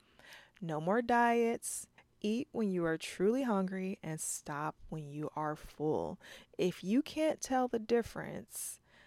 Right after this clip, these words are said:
between, um, hungry and stopping when you are absolutely full, then you probably need to see a specialist, a dietitian, not a health food guru, but someone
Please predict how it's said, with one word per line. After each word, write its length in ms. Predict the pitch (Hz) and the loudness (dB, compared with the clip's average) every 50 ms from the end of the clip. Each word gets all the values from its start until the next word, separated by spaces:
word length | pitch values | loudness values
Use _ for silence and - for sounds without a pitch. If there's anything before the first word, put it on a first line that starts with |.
| - - - _ _ _ - | -20 -20 -20 _ _ _ -4
between, 920 | 190 175 - - - - 190 180 170 170 170 170 165 165 165 165 160 156 - | -4 -4 -4 -2 -2 0 0 0 0 0 -2 -2 -2 -2 -4 -4 -4 -6 -6
um, 320 | - 160 160 156 151 147 147 | -6 -6 -6 -6 -6 -8 -10
hungry 760 | 151 - 190 185 190 185 196 208 208 208 208 202 208 - - - - | -8 -4 0 0 0 0 0 0 0 0 0 0 -2 -4 -6 -8 -8
and 480 | 170 170 165 160 160 156 156 156 151 | -8 -6 -6 -6 -8 -8 -8 -10 -12
stopping 800 | - - - - 160 165 170 - - 175 170 170 170 170 165 160 | -12 -10 -6 -4 -2 -2 -2 -4 -6 -8 -6 -6 -6 -6 -6 -6
when 160 | 160 160 156 | -6 -6 -6
you 160 | 147 151 156 156 | -4 -2 -2 -2
are 140 | 151 - - - | -2 -4 -4 -4
absolutely 680 | 175 165 156 - - - - 160 160 - - - 151 | -4 -4 -4 -6 -8 -8 -6 -6 -6 -4 -6 -6 -8
full, 640 | 151 - - - - 160 160 165 180 202 220 233 233 - - - - - - - - | -8 -10 -12 -6 -2 0 2 2 2 2 0 0 -4 -8 -16 -18 -18 -18 -14 -4 -2
then 160 | 170 165 160 | -2 -2 -2
you 160 | 156 156 165 _ - | -4 -6 -8 _ -14
probably 760 | - - - 196 180 180 180 196 190 196 - 202 185 180 | -12 -8 -4 -2 0 0 2 2 0 0 0 -2 -2 -2
need 220 | 170 160 160 160 - | -2 -4 -6 -8 -10
to 100 | - 185 | -10 -10
see 180 | - - - | -10 -8 -8
a 60 | - - | -8 -8
specialist, 840 | - - - - - - - - - - - - 190 - - - - - - - - - - - | -10 -8 -8 -8 -6 -6 -6 -8 -8 -8 -10 -10 -12 -14 -16 -18 -20 -20 -20 -20 -20 -20 -12 -4
a 120 | - 170 | -2 0
dietitian, 1160 | 160 175 156 156 160 185 196 - - - 247 220 202 - - 170 151 151 156 165 202 226 254 - - | 2 2 4 4 4 4 2 0 2 4 4 4 4 4 -2 -2 -2 -2 -2 0 -2 -2 -2 -4 -6
not 300 | - 156 151 147 147 151 | -6 -6 -4 -2 -2 0
a 120 | 165 175 185 | 0 0 -2
health 340 | 175 - 180 165 165 - | 0 2 2 2 2 0
food 440 | - - - - 170 170 185 190 185 | -4 -12 -6 -2 0 0 0 -2 -4
guru, 600 | 170 - 156 147 143 - - - - 131 - - 185 - - - - - - | -2 -2 -2 -2 -2 -4 -4 -4 -4 -2 -2 -4 -6 -8 -14 -18 -18 -14 -4
but 100 | - - | -4 -4
someone 720 | - - - - 190 208 214 233 233 233 233 226 233 208 | -4 -2 -2 0 0 0 0 0 0 0 -2 -2 -4 -4